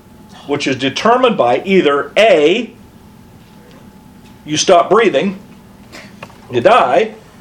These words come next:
or B, Jesus returns. So in other words, you stay in the race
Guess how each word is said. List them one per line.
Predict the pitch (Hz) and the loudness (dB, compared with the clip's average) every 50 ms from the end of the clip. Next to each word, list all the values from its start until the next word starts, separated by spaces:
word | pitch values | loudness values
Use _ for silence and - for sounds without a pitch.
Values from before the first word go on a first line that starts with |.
| - - - - - - - - - - - - - | -20 -20 -20 -20 -20 -20 -20 -20 -20 -20 -18 -8 -2
or | 131 - - | 0 0 0
B, | - - 262 294 226 190 214 214 208 - 330 | 0 0 0 0 0 -2 -2 -4 -4 -6 -8
Jesus | 311 135 180 196 180 175 165 160 | -4 -2 0 0 2 0 0 0
returns. | 170 170 170 180 170 151 127 - - - - - - - - - - - - - - - - - - - - - - - - - - - - - - - - - - - - - - - - - - - - - - - - - - - - - - - - - - - - - - - - | -2 0 2 2 2 2 0 -4 -10 -14 -16 -18 -20 -20 -20 -20 -20 -20 -20 -20 -20 -20 -20 -20 -20 -20 -20 -20 -20 -20 -20 -20 -20 -20 -20 -20 -20 -20 -20 -20 -20 -20 -20 -20 -20 -20 -20 -20 -20 -20 -20 -20 -20 -20 -20 -20 -20 -20 -20 -20 -20 -20 -20 -20 -20 -20 -20 -20 -20 -20 -14
So | - - 160 147 | -8 -4 -2 0
in | 156 170 | 2 2
other | 170 170 | 0 0
words, | 156 139 131 | 0 -2 -4
you | 143 131 | -4 -4
stay | - - - - - 208 208 214 214 226 247 254 | -2 -2 -4 -4 -2 -2 0 0 0 0 -2 -4
in | 247 - 202 214 220 214 208 | -6 -4 -4 -2 0 2 4
the | 220 214 | 4 4
race | 202 180 170 170 151 135 127 127 123 - - - - - | 4 4 4 2 2 2 -2 -4 -4 -4 -6 -6 -8 -10